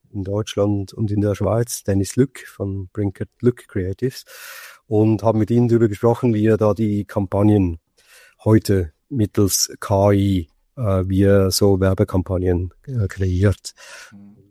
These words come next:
Speaker 1: Da hat er auch gute Beispiele gehabt. Also beispielsweise hat er für Brack Altron da in der Schweiz, hat er was, äh, vollständig mit K I gemacht. Und das eine der Agenturen, die früh das Potenzial erkannt haben.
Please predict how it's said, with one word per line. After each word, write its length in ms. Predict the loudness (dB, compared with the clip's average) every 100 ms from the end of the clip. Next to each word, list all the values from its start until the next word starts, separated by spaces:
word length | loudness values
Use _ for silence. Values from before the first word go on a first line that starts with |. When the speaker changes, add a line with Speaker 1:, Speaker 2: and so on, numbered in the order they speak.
| _ _ -4
Speaker 1:
Da 120 | 0
hat 160 | 2 2
er 100 | 0
auch 140 | 0
gute 240 | -4 -4
Beispiele 720 | -2 -4 -2 0 2 2 0 -4
gehabt. 440 | -4 -4 -4 -4
Also 120 | -6 -4
beispielsweise 560 | -4 -4 -4 -2 -2 -6
hat 120 | -6
er 60 |
für 140 | -6 -4
Brack 260 | -4 -4
Altron 600 | -2 -2 0 0 2 2 0 -8 -20 -20 _
da 160 | -2
in 80 | 2
der 80 | 0
Schweiz, 380 | 0 -2 -2 -2
hat 160 | -4
er 180 | -2 0
was, 320 | 0 0 -4
äh, 180 | -2 -2
vollständig 500 | 0 -2 0 0 0
mit 120 | 0
K 260 | -2 -4 0
I 120 | 2
gemacht. 360 | 2 0 -2 -4
Und 180 | -8 -6
das 200 | -10 -10
eine 440 | -10 -2 2 2
der 240 | 2 0 -2
Agenturen, 600 | -4 -6 -6 -4 -2 -2
die 140 | -4
früh 380 | -6 0 2 4
das 200 | 2 -2
Potenzial 720 | 0 0 2 0 0 0 2
erkannt 420 | 0 -2 -4 -4 -6
haben. 360 | -6 -2 -2